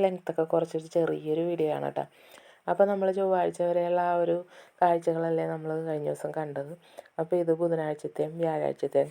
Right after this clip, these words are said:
കടയിലെയൊക്കെ കുറച്ച് വിശേഷങ്ങൾ ഉൾപ്പെടുത്തിയിട്ടുള്ള ഒരു ചെറിയൊരു വീഡിയോ ആണ്. അപ്പോൾ നല്ല നല്ല റെസിപ്പീസൊക്കെ ഉണ്ട് കേട്ടോ, എളുപ്പത്തിൽ ചെയ്യാൻ പറ്റിയത്. അപ്പോൾ ആദ്യം തന്നെ നമ്മൾ കടയിലെ ഒരു വിശേഷങ്ങളൊക്കെയാണ്. അപ്പോൾ ഇതൊരു സെറ്റും മുണ്ടും ഒരു പെണ്ണും കൊണ്ട്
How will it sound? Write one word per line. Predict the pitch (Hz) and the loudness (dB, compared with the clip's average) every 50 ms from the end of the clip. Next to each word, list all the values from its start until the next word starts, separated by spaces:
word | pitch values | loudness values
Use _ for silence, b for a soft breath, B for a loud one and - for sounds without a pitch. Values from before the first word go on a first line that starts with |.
| - | 0
കടയിലെയൊക്കെ | 160 156 151 147 139 139 139 143 143 143 - - 147 - - | -2 2 4 4 4 6 6 4 2 2 2 0 -2 2 2
കുറച്ച് | 147 151 147 - 139 143 | 0 0 2 0 0 0
വിശേഷങ്ങൾ | 147 - 147 143 143 - 147 143 143 143 147 147 | 0 0 0 0 0 0 -4 -4 -2 -2 -2 -2
ഉൾപ്പെടുത്തിയിട്ടുള്ള | 147 143 - 143 139 143 - 143 143 - 151 151 151 156 156 | -2 0 2 2 2 2 0 -4 -2 -2 -2 0 0 0 -2
ഒരു | 160 156 - | -2 -2 -2
ചെറിയൊരു | 180 175 175 170 170 170 175 180 | -2 0 0 -2 -2 -2 -2 -2
വീഡിയോ | 175 165 160 160 156 151 151 | 0 2 2 2 2 0 -2
ആണ്. | 156 151 170 - B B B B B B B B B B - | -4 -8 -12 -12 B B B B B B B B B B -4
അപ്പോൾ | 175 175 190 185 190 | 4 6 6 6 8
നല്ല | 180 180 175 175 | 6 4 4 4
നല്ല | 170 170 165 170 | 2 2 2 4
റെസിപ്പീസൊക്കെ | 170 175 170 170 - - - 156 151 - 151 - - 165 156 | 4 2 2 0 -4 -8 -6 -8 -6 -6 -6 -4 -4 -4 -4
ഉണ്ട് | 156 147 143 | -2 -4 -4
കേട്ടോ, | - 139 139 - B B B B B - | -4 -4 -6 -6 B B B B B -2
എളുപ്പത്തിൽ | 147 151 151 151 147 - 151 - | 0 0 0 -2 -4 -6 -6 -10
ചെയ്യാൻ | - 151 151 147 139 139 | -8 -4 -4 -4 -4 -4
പറ്റിയത്. | 139 131 - - 143 143 147 165 B B B B B B B B - | -6 -6 -4 -6 -8 -8 -8 -14 B B B B B B B B -10
അപ്പോൾ | 165 170 175 175 175 175 170 - - 156 160 160 | -4 0 0 0 2 0 -2 -2 -2 -2 0 0
ആദ്യം | 160 156 170 170 170 | 0 -2 -2 -2 0
തന്നെ | 170 175 170 | 0 0 0
നമ്മൾ | 175 170 165 165 165 165 170 | 0 0 0 0 2 4 4
കടയിലെ | 165 160 156 156 147 147 151 156 165 - - - | 4 4 4 2 0 0 0 -2 -4 -6 -8 -8
ഒരു | 147 147 156 156 | -6 -6 -6 -6
വിശേഷങ്ങളൊക്കെയാണ്. | - - 147 147 - 151 143 143 143 143 - - 151 151 147 151 170 - B B B B B B - | -2 -2 -4 -4 -4 -6 -4 -2 -4 -4 -2 -4 -6 -6 -6 -8 -12 -16 B B B B B B -4
അപ്പോൾ | 185 185 196 | -2 0 2
ഇതൊരു | 185 190 190 190 | 2 2 2 2
സെറ്റും | 185 - 196 190 - _ - 170 165 165 | 2 0 0 0 0 _ -4 -4 -2 -2
മുണ്ടും | 165 160 165 165 170 | -2 -2 2 2 2
ഒരു | 170 170 | 4 4
പെണ്ണും | 175 175 175 170 165 | 4 2 4 2 0
കൊണ്ട് | 160 156 156 | 0 0 -2